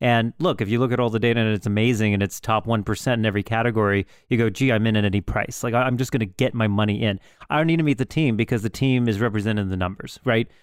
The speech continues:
If your sales team is dysfunctional, it shows up in the sales numbers. If your customer success team is punching customers in the face, like, it shows up in the <laughs> N P S scores.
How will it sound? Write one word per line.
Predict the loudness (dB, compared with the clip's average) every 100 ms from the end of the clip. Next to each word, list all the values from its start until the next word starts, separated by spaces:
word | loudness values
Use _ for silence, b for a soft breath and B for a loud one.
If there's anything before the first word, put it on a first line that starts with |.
| b
If | 0
your | 0
sales | 0 0 0 0
team | 0 2
is | 2 2 0
dysfunctional, | -4 -2 -2 0 0 2 2
it | -2
shows | -2 0 0
up | -2
in |
the | -4
sales | 0 0 0
numbers. | -6 -6 -8
If | -6
your | -4
customer | -4 -4 -6
success | -6 -4 -2 -2
team | 0 0 0 b b -4
is | -4
punching | 0 0 0 0
customers | -2 -2 -2 0
in | -2
the |
face, | 0 2 2 0 0
like, | 0 0 -4 B B
it | -2
shows | -2 0
up | -2
in | 0
the | 0
<laughs> | 0
N |
P | 0 0
S | -2
scores. | -4 0 2 0 -4